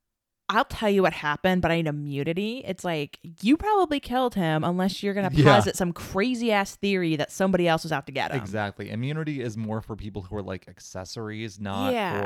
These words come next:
Speaker 2: for the actual
Speaker 1: Mur-
Speaker 2: murderer.
Speaker 1: yeah, mm, Kelly.
Speaker 2: Um, yeah, so she's a bit of a dum-dum head, but, you know. So they concoct a scheme to get her to talk since they don't really have anything else they can do right now.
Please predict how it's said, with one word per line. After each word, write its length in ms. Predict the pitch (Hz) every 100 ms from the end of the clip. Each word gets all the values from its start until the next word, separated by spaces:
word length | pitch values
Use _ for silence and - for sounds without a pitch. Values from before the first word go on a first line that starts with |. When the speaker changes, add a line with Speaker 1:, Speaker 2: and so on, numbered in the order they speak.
| 98
Speaker 2:
for 340 | 98 98 - _ _
the 140 | - 104
actual 380 | 95 98 110 101
Speaker 1:
Mur- 180 | 98
Speaker 2:
murderer. 320 | 170 98 95 -
Speaker 1:
yeah, 320 | 247 220 185
mm, 320 | 202 196 180
Kelly. 520 | - 170 156 156 156 156 - - - _
Speaker 2:
Um, 460 | 135 120 117 120 113 139
yeah, 220 | 107 98
so 220 | - 117
she's 240 | - 127
a 40 | 127
bit 140 | 113
of 140 | 104 95
a 40 |
dum-dum 380 | 90 87 90 92
head, 300 | 113 104 113 -
but, 180 | 113 -
you 100 | 127
know. 200 | - 104 _ _ _ _ _ _ _ _
So 260 | - 123 107
they 100 | 123
concoct 400 | 175 160 139 123
a 60 |
scheme 500 | - - 101 90 95 - -
to 80 | 110
get 240 | 107 107
her 160 | 107 110
to 80 | 98
talk 400 | 104 101 95 _
since 280 | - 120 107
they 160 | 113 101
don't 520 | 92 - 139 139 -
really 440 | 110 113 110 104
have 360 | 90 101 98 98 -
anything 420 | 113 120 131 113
else 240 | 98 92
they 120 | -
can 100 | -
do 140 | 85 85
right 180 | 82 -
now. 240 | - 95